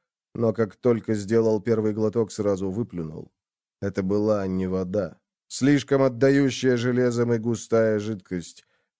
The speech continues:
И, судя по пятну на одеяле, слишком красная. «Отец, надо бежать!» Ему было уже шестнадцать, но из-за страха на лице он выглядел не старше десяти.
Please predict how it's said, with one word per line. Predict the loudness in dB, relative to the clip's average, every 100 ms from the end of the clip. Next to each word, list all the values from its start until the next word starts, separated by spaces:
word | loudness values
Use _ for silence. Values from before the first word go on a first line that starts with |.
| _ -6
И, | -4
судя | -4 -4 -2 -2
по | -2 -2
пятну | -4 0 0
на | 0 0
одеяле, | -2 0 0 0 -2
слишком | -6 -6 -4 -4 -6 -8
красная. | -6 -6 -4 -4 -6 -12 -12 -12 -18 _ _ _ _ _ _ _
«Отец, | -2 0 2 0 0 0
надо | 2 2
бежать!» | 2 2 4 2 0 -12 _ _ _ _ _ _ _ -8
Ему | -2 2 2
было | 2 0 0
уже | 0 -2
шестнадцать, | -4 -4 -4 -2 0 -2 -4 -4
но | -2 -2
из-за | -2 -4 -6
страха | -4 -2 -2 0
на | -2
лице | -2 -2 0 0
он | 0
выглядел | -2 -2 -2 0 0
не | -2 -4
старше | -2 0 0 -4
десяти. | -6 -6 -6 -8 -8 -8